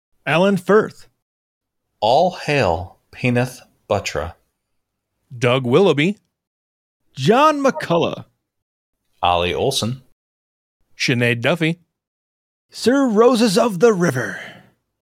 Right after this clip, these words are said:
Speaker 2: Steve Kuno.
Speaker 3: Stephen Andrus.
Speaker 1: Celia,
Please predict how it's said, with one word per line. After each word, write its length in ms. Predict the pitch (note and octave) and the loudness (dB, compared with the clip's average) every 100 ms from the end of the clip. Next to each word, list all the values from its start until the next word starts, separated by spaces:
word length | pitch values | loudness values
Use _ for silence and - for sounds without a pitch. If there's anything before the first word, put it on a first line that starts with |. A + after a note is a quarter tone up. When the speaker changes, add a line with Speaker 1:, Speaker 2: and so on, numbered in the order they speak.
| _ _ _ _ | _ _ _ _
Speaker 2:
Steve 640 | - - - B2 E3 F3+ - | -6 -4 -2 -2 -2 -4 -2
Kuno. 580 | C3 G3 - B1+ - - _ _ _ _ _ _ _ _ | 0 0 0 -4 -12 -20 _ _ _ _ _ _ _ _
Speaker 3:
Stephen 480 | - - C3 B2 A#2 | -20 -4 -2 0 -2
Andrus. 500 | B2+ F3 F3 - - _ _ _ _ _ _ _ _ _ | -2 0 0 -2 -12 _ _ _ _ _ _ _ _ _
Speaker 1:
Celia, 680 | - - G3+ E3+ B2 G#2+ | -10 -2 2 4 2 -2